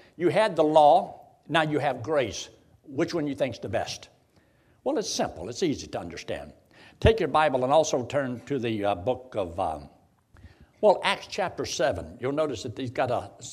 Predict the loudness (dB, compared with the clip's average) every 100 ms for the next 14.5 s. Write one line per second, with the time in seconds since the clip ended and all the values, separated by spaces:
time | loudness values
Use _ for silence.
0 | -14 -8 -6 -2 -4 -6 -12 -6 -2 0
1 | 2 2 0 -2 -4 -4 -6 -4 0 0
2 | 0 -4 -8 -8 -18 _ _ _ _ -10
3 | -8 -2 -2 -2 -6 -12 -14 -8 -6 -4
4 | -4 -4 -6 -4 -4 -6 -6 -6 -6 -6
5 | -6 -4 -4 -6 -14 -18 _ _ _ _
6 | _ _ _ _ _ _ _ _ _ _
7 | _ -20 _ _ _ _ _ _ _ _
8 | _ _ _ _ _ _ _ _ _ -2
9 | -2 -4 -12 -6 -4 -4 -6 -10 -6 -6
10 | -6 -16 -20 _ _ _ _ _ _ _
11 | -14 -8 -4 -2 -2 -2 -4 -4 -8 -8
12 | -12 -10 -10 -12 -20 _ _ _ _ _
13 | _ _ _ _ _ _ _ -4 -2 -2
14 | -6 -4 -4 -8